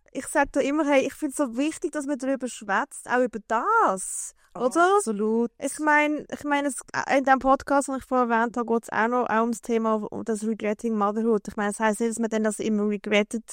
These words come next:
Speaker 1: dass man Kinder hat, aber ich find, dass man einfach darüber schwätzen kann, einfach einmal sagen, «Und ich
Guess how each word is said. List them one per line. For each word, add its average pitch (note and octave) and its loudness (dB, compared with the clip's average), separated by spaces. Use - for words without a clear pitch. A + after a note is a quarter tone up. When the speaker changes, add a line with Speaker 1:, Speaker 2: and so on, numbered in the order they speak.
Speaker 1:
dass A#3 0
man G#3+ 4
Kinder A#3 0
hat, A#3+ 6
aber A3 4
ich - -12
find, B3+ 0
dass A#3+ 2
man A#3+ 4
einfach A#3 2
darüber A3+ 2
schwätzen B3 -2
kann, C4 2
einfach A#3 -2
einmal A#3+ 2
sagen, A#3+ 2
«Und A#3 0
ich A3 0